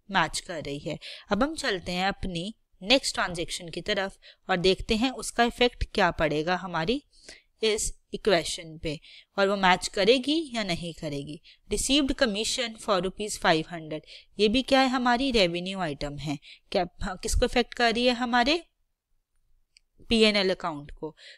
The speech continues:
तो जो पीएनएल को इफेक्ट करेंगी वो definitely कैपिटल को ही करेंगी। So, ये जो है हमें कमीशन रिसीव हुई है, definitely कैश आया है, तो कैश क्या हुआ, इंक्रीज हुआ फ़ाइव हंड्रेड के अमाउंट से। ठीक है,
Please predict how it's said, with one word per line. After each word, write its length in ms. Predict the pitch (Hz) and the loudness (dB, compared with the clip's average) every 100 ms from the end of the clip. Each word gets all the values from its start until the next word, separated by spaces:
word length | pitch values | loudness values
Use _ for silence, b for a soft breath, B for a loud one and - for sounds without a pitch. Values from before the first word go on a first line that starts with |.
| _ | _
तो 60 | 220 | -4
जो 120 | 202 | -2
पीएनएल 400 | 208 214 214 247 | 0 0 2 0
को 100 | 254 | 0
इफेक्ट 300 | 262 262 247 | 2 2 0
करेंगी 360 | - 247 240 247 | 0 0 0 0
वो 140 | 262 | -2
definitely 600 | 226 202 - 214 220 254 285 | -2 -2 -4 -6 -6 -4 2
कैपिटल 420 | 214 175 - 165 | 2 2 -6 -8
को 120 | - | -8
ही 140 | 160 180 | -8 -6
करेंगी। 500 | 165 143 147 156 160 B B - | -6 -8 -8 -8 -10 B B -6
So, 100 | 214 | -2
ये 220 | 220 269 | 0 -2
जो 140 | 285 | -2
है 160 | 285 277 | 0 0
हमें 340 | 254 233 247 | 2 0 0
कमीशन 420 | 240 226 196 240 233 | -2 -4 -4 -6 -6
रिसीव 340 | 240 233 226 | -6 -4 -4
हुई 160 | 240 233 | -2 2
है, 80 | 233 | 2
definitely 520 | 196 - 202 202 226 | 2 -2 -4 -2 0
कैश 300 | 214 208 - | 2 2 0
आया 200 | 214 208 | 0 0
है, 140 | 214 220 | -2 -4
तो 80 | 220 | -2
कैश 300 | 208 180 175 | 2 2 2
क्या 140 | 220 | -2
हुआ, 180 | 220 220 | 2 2
इंक्रीज 440 | 226 226 190 196 214 | 0 -4 -4 -6 -4
हुआ 220 | 214 277 - B B B B _ | 0 0 -2 B B B B _
फ़ाइव 280 | 214 185 175 | 6 6 6
हंड्रेड 280 | 185 170 160 | -2 -2 -4
के 140 | - | -4
अमाउंट 360 | 170 156 143 143 | -4 -6 -8 -12
से। 260 | - 156 - B B - | -8 -6 -8 B B -2
ठीक 200 | - 247 | 0 4
है, 160 | 277 | 4